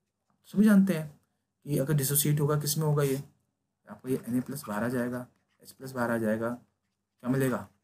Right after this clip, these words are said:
oxalate ion। आप सभी जानते हैं कि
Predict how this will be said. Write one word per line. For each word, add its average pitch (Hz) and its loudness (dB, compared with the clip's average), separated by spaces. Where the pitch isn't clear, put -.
oxalate 101 -8
ion। 113 -2
आप - -20
सभी 131 -4
जानते 135 0
हैं 123 2
कि 127 -4